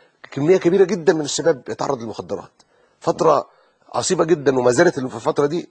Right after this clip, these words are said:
وهي انتشار تجارة المخدرات وإدمان المخدرات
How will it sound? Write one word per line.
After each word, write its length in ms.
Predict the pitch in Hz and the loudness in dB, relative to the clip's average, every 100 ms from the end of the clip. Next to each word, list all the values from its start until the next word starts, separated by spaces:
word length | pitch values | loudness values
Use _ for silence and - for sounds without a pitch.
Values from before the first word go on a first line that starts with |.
| _ | _
وهي 220 | - 120 117 | -4 0 -2
انتشار 560 | 107 110 147 160 143 - _ _ _ - | -4 -2 4 4 2 -6 _ _ _ -10
تجارة 340 | 113 139 139 | -2 0 0
المخدرات 540 | 123 120 107 131 143 - - _ - | -4 -8 0 2 2 0 -14 _ -10
وإدمان 340 | - 107 139 | -8 -2 0
المخدرات 680 | 143 127 110 110 131 131 | 0 0 -4 0 0 0